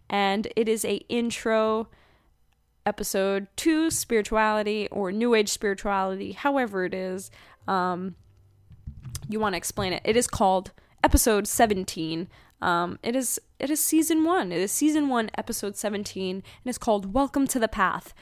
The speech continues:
the Way. There's no going back. And that will bring, that, that's my intro stuff, everything you need to know, um, while wa-, starting to walk this lovely and complicated path. <laughs> Um,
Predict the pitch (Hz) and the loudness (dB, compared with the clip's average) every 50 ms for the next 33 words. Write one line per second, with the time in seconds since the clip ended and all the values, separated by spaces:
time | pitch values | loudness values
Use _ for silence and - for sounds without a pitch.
0 | - - - - 208 220 226 269 269 233 220 180 170 156 - 196 - - - - | -20 -20 -16 -8 -6 4 6 6 6 6 4 0 0 -2 -4 -6 -10 -16 -20 -14
1 | - 226 254 339 320 285 - 262 240 214 202 208 202 233 202 180 175 175 185 - | -4 4 6 6 6 8 6 4 4 4 2 2 0 0 0 0 -2 -4 -2 -2
2 | 175 - - - - - - - - - - - - _ - - 208 214 208 208 | -2 -2 -2 -6 -12 -16 -16 -16 -20 -20 -20 -20 -20 _ -10 -8 -6 -4 -4 -4
3 | 202 - - 214 196 - 262 277 302 - - 233 247 254 214 208 214 208 208 202 | -6 -6 -8 -10 -6 -4 -2 -2 -2 -2 -2 -4 -4 -6 -4 -2 -2 -2 0 -2
4 | 196 - - 202 - 226 220 233 220 - - 208 - - 233 - - 254 240 202 | -4 -6 -10 -8 -6 -4 -4 -4 -4 -6 -8 -12 -10 -10 -10 -8 -4 -4 -4 -4
5 | - 202 202 202 - - 208 196 202 - - 208 196 - - - 247 247 - - | -4 -6 -8 -6 -4 -2 -2 -2 -2 -4 -4 -4 -6 -4 -4 -2 -2 -2 -2 -2
6 | 220 208 202 196 294 311 285 277 233 - - 226 208 196 185 180 180 180 180 - | -2 -4 4 8 8 8 8 6 2 0 -2 -2 0 0 0 0 0 -2 -4 -6
7 | - - - - - - - 190 190 185 180 196 165 196 226 208 208 196 190 202 | -12 -20 -20 -20 -20 -12 -8 -6 -4 -4 -6 -6 0 2 4 4 4 2 0 -6
8 | - - - - - 220 196 190 180 185 196 - - 208 190 190 190 180 175 170 | -8 -6 -6 -4 0 0 0 0 -2 -4 -6 -6 -4 -4 -4 -4 -4 -4 -6 -8
9 | - - - 202 202 - - 208 208 180 170 165 185 180 180 175 170 175 180 - | -8 -8 -4 -4 -4 -2 -4 -2 0 0 -2 -2 -2 -4 -4 -4 -4 -6 -8 -8
10 | - - 208 202 190 - 185 160 160 - 180 - - 180 165 170 - - - 196 | -6 -4 -4 -4 -4 -4 -4 -4 -4 -4 -10 -6 -6 -4 -4 -4 -2 0 0 2
11 | 175 - - - - 285 254 - - - - - - - _ - 208 190 175 175 | 2 2 0 2 2 2 2 2 -6 -18 -18 -18 -20 -18 _ -2 0 0 0 0
12 | 170 170 190 196 | -2 -6 -8 -12